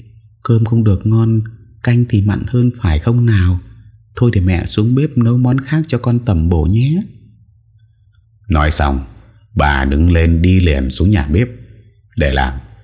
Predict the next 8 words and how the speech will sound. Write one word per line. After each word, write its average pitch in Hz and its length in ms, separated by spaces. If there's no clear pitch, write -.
Kiều 69 240
Trang 80 320
cũng 87 240
đi 82 140
theo 73 300
rồi 69 140
hỏi 65 220
bà: 67 280